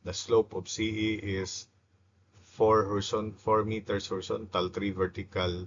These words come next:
five hypotenuse. Then, by principle of transmissibility of a force, I extend this here so that when we sum up moments about A, only the horizontal component of C E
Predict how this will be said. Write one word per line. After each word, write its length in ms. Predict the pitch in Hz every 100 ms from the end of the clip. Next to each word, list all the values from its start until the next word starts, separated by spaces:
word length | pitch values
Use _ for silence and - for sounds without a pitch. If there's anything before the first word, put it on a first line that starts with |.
| -
five 280 | 92 90 87
hypotenuse. 720 | 87 85 90 98 90 82 - 87
Then, 280 | 85 85 - - - - _ -
by 180 | 92 92
principle 580 | 110 104 117 113 110
of 140 | 92 95
transmissibility 1040 | 101 98 - 104 - 101 101 101 - 101
of 120 | 90
a 80 | 95
force, 420 | - 104 101 113
I 180 | - 87
extend 480 | - - 98 95 87
this 300 | 90 92 - - _ _ -
here 360 | 107 98 107 - - _ _
so 260 | - - 95
that 220 | 92 95 -
when 180 | 95 90
we 100 | 90
sum 260 | 87 101 95
up 180 | 95 98
moments 360 | 95 98 -
about 300 | 92 104 120 -
A, 280 | 98 98 104 - - _ _ _ -
only 320 | 101 101 104
the 120 | 95
horizontal 460 | 90 90 98 95 90
component 680 | 90 87 98 98 95 90
of 140 | 85 -
C 180 | - 107
E 360 | 92 90 95